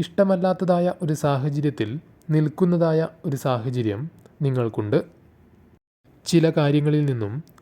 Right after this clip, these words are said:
അകലണം എന്ന് നിങ്ങൾക്കുണ്ട്. എന്നാൽ സാഹചര്യം അനുകൂലമല്ലാത്തതിനാലും പിടിച്ചു നിൽക്കേണ്ടതിനാലും അവിടെ തന്നെ നിൽക്കുന്നതായ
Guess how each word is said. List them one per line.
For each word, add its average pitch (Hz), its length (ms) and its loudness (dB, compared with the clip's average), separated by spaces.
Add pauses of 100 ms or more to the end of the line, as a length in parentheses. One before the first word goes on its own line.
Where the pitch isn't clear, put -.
(240)
അകലണം 180 420 4 (280)
എന്ന് 143 180 0
നിങ്ങൾക്കുണ്ട്. 120 500 0 (1160)
എന്നാൽ 143 240 0 (120)
സാഹചര്യം 139 640 0 (280)
അനുകൂലമല്ലാത്തതിനാലും 127 1160 -2 (460)
പിടിച്ചു 165 400 2
നിൽക്കേണ്ടതിനാലും 139 840 0 (760)
അവിടെ 160 380 2
തന്നെ 175 240 2
നിൽക്കുന്നതായ 156 640 2